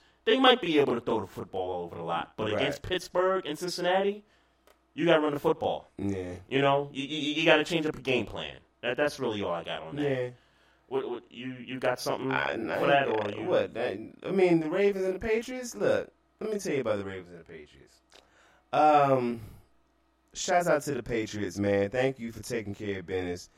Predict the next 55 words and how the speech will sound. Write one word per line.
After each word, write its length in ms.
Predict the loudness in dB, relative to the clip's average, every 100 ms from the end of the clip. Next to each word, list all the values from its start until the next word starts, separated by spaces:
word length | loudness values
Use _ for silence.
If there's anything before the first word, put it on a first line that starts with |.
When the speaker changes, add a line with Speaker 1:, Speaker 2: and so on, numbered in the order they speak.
| _ _ _ _ _
Speaker 2:
Um, 720 | -2 0 0 0 -2 -4 -6 -12 _ _ _ 4
Speaker 1:
But 140 | 6
it 60 | 6
was 140 | 4
expected. 580 | 0 -6 -8 -8 -8 -8
I 60 |
mean, 420 | -6 -6 -6 -8 -10 -2
Speaker 2:
Yeah, 220 | 6 8
Speaker 1:
I'm, 80 | 10
Speaker 2:
no, 60 |
Speaker 1:
I'm 80 | 12
Speaker 2:
it, 20 | 12
Speaker 1:
not, 260 | 12 12
Speaker 2:
it 40 | 10
was, 440 | 8 10 8 6
it 60 | 10
Speaker 1:
yeah, 320 | 10 10 8
Speaker 2:
was, 80 | 6
Speaker 1:
I, 80 | 10
I'm, 180 | 10
Speaker 2:
but, 60 | 12
Speaker 1:
I'm, 140 | 10 10
I'm 180 | 6 10
not 220 | 10 8
too 240 | 2 0
Speaker 2:
but 140 | 2 6
Speaker 1:
bent 220 | 8 12
out 140 | 10
of 60 | 10
sh-, 60 | 6
Speaker 2:
I 60 |
Speaker 1:
I'm 80 | 8
not 160 | 8 8
too 140 | 4
bent 240 | 2 4 4
out 140 | 2
of 60 | 0
shape 140 | 4
Speaker 2:
Right, 180 | 6 8
Speaker 1:
about 180 | 4 -4
it. 140 | 0
'Cause 160 | 4 8
Speaker 2:
yeah. 80 |
Speaker 1:
really, 240 | 8 8 6
the, 180 | 4 2
the, 180 | 2 8
really, 360 | 10 10 8
the, 160 | 0 -4
the 160 | -4
game 320 | 0 2 4 2
for 180 | 0 2
me 580 | 4 4 4 4 0 -10 _ _ _
comes 260 | -2 -2 0
Christmas 400 | -4 -4 -6 -6
Day 280 | -4 -4